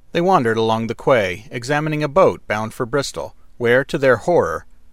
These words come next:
they encountered Sarah's cousin, Elizabeth. Someone had tipped the family off, and she had tracked the women to the port city. Though Sarah and Eleanor were defiant, they finally admitted defeat.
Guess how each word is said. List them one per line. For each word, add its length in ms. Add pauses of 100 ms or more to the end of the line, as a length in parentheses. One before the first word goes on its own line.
(100)
they 120
encountered 580
Sarah's 380
cousin, 460
Elizabeth. 680 (680)
Someone 400
had 160
tipped 220
the 80
family 380
off, 400 (120)
and 120
she 140
had 100
tracked 300
the 80
women 320
to 100
the 100
port 320
city. 460 (840)
Though 120
Sarah 360
and 120
Eleanor 420
were 140
defiant, 580 (360)
they 100
finally 400
admitted 380
defeat. 540